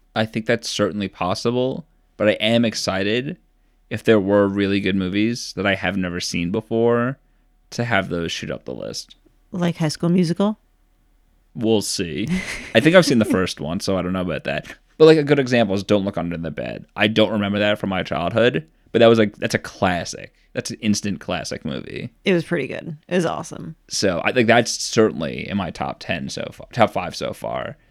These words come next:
Speaker 1: And I definitely never watched that as a kid. So.
Speaker 2: All right. Okay.
Speaker 1: So, yeah.
Speaker 2: Good stuff.
Speaker 1: Yes. <laughs>
Speaker 2: Is there anything else we should, uh, talk about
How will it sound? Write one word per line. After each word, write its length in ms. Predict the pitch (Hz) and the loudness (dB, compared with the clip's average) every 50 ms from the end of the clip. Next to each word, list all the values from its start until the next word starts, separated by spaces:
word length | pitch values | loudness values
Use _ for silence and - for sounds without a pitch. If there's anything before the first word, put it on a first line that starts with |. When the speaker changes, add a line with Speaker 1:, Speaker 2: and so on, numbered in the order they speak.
| _ _ - - _ - | _ _ -20 -20 _ -6
Speaker 1:
And 100 | 98 101 | -2 0
I 60 | 95 | 0
definitely 320 | 98 98 90 90 - 92 | 0 0 -2 -2 -2 -4
never 180 | 92 87 - - | -4 -4 -4 -4
watched 200 | 65 69 71 - | -4 -4 -4 -6
that 80 | - - | -6 -10
as 80 | - - | -8 -10
a 80 | - - | -12 -10
kid. 320 | - - 60 58 - - - _ _ | -10 -10 -8 -8 -10 -12 -14 _ _
So. 340 | - - - - 67 64 - - - _ _ _ _ _ _ - _ _ _ _ _ _ _ _ - | -12 -8 -6 -4 -4 -4 -6 -8 -12 _ _ _ _ _ _ -20 _ _ _ _ _ _ _ _ -6
Speaker 2:
All 120 | - 381 | -4 -2
right. 300 | 403 233 170 185 233 - _ _ _ _ _ - | -2 0 -2 -2 -4 -8 _ _ _ _ _ -6
Okay. 340 | 247 294 - - 269 302 311 _ _ _ _ _ _ _ _ _ _ _ _ _ _ _ _ _ _ | -4 -4 -2 -4 -6 -6 -8 _ _ _ _ _ _ _ _ _ _ _ _ _ _ _ _ _ _
Speaker 1:
So, 100 | - 117 | -4 -2
yeah. 220 | 110 107 110 117 117 _ _ _ _ _ _ _ _ _ _ _ _ _ _ _ _ _ _ _ _ | 0 2 2 0 -2 _ _ _ _ _ _ _ _ _ _ _ _ _ _ _ _ _ _ _ _
Speaker 2:
Good 160 | - 196 202 - | -2 -2 -2 -2
stuff. 380 | - 240 247 208 - - _ _ _ _ _ _ _ _ _ _ _ _ _ _ _ - | -2 -2 -2 -2 -4 -8 _ _ _ _ _ _ _ _ _ _ _ _ _ _ _ -8
Speaker 1:
Yes. 240 | - - 262 - - _ _ _ _ _ _ _ _ _ _ - | -6 -6 -6 -8 -14 _ _ _ _ _ _ _ _ _ _ -10
<laughs> 140 | 170 175 175 - _ - - 202 - - _ _ - _ _ _ _ _ _ - - - _ _ _ _ _ _ _ _ _ _ _ _ _ - | -8 -8 -8 -10 _ -20 -20 -20 -20 -20 _ _ -20 _ _ _ _ _ _ -20 -20 -20 _ _ _ _ _ _ _ _ _ _ _ _ _ -6
Speaker 2:
Is 120 | 196 190 | -6 0
there 120 | 214 208 190 | 0 0 2
anything 380 | 165 180 185 180 - 196 190 175 | 2 2 2 2 0 0 -2 0
else 320 | 160 170 170 170 - - | 0 0 -2 -4 -6 -4
we 100 | 180 180 | -4 -4
should, 340 | 170 175 170 160 156 156 160 | -2 -2 -2 -2 -2 -2 -4
uh, 340 | 156 151 156 156 151 151 - - _ _ _ _ _ _ _ _ _ _ _ | -4 -4 -4 -4 -4 -6 -8 -10 _ _ _ _ _ _ _ _ _ _ _
talk 260 | - 160 156 151 - | -4 -2 -2 -2 -2
about 340 | 180 220 254 277 262 247 | -4 -4 -4 -4 -6 -10